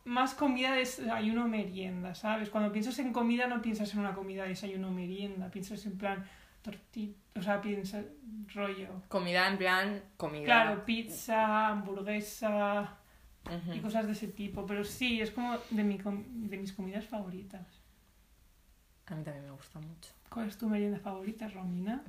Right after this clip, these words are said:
Speaker 2: Pues no lo sé. <laughs> Mira que, mira que yo te he hecho la pregunta, ¿eh? Y no me lo he pensado.
Speaker 1: Yo es que lo tenía muy claro.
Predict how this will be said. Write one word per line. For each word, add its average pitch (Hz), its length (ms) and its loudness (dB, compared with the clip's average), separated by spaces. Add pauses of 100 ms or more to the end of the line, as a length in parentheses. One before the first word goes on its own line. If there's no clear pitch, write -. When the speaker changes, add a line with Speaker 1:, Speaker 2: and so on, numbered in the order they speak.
Speaker 2:
Pues 147 320 -8
no 165 140 -8
lo 185 100 -8
sé. 214 180 -12 (140)
<laughs> 285 120 -4
Mira 285 360 8
que, 330 280 4
mira 294 220 2
que 339 100 0
yo 294 80 -2
te 302 80 0
he 294 40 2
hecho 262 120 4
la 254 220 8
pregunta, 240 680 0
¿eh? 311 200 -6
Y 277 100 4
no 240 120 4
me 285 80 2
lo 302 100 4
he 233 80 -2
pensado. 214 520 6 (1900)
Speaker 1:
Yo 262 100 4
es 220 80 0
que 240 60 0
lo 220 100 4
tenía 208 240 4
muy 202 240 2
claro. 185 320 -6